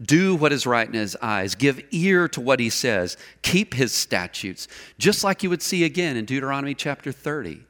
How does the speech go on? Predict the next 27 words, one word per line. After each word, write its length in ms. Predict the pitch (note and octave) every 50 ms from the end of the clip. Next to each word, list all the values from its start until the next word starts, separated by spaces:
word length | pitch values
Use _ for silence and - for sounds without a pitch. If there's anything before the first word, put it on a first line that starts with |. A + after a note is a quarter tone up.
| _ _ _ _ _ _ _ _ _ _ _ _ _ _ -
Do 200 | A#2+ B2+ G3+ B3 A3+
that. 260 | B2 F2 - - - _ _ _ _ _ _ _ _ _ _ _ _ - _
And 140 | - D#3+ E3
all 240 | - F3 F3+ A#3+ C#4+
of 80 | D4
this 180 | D4+ C#4+ A#3 -
other 220 | A#3+ A#3+ G#3+ A#3
stuff 320 | F#3+ - - G3+ G3+ F#3 -
that 100 | - -
you 100 | D#3 -
just 220 | - A#3+ G3 -
saw 180 | - F#3+ D#3+ D3
come 240 | - - F3 E3 D#3
down 180 | E3+ E3+ D#3+
like 140 | C#3+ A2+ -
thunder 540 | - - - - E3 F#3 G#3 G#3 G#3+ G#3 -
on 120 | D3+ C#3+ C3+
the 80 | B2
head 260 | A#2+ C3 F3+ G#3 G3+
of 100 | F#3+ E3
the 100 | D3 D#3+
Egyptians, 600 | D#3+ C#3+ A#2 C3+ G3 A3+ - - B2+ G#2 G2 - - - - - -
that's 240 | - F#3 G#3+ - -
not 200 | A#3 A3+ - D3+
meant 220 | C#3+ G#3 - -
for 180 | - - D#3+ G#2+
you. 280 | F2 F2+ - - -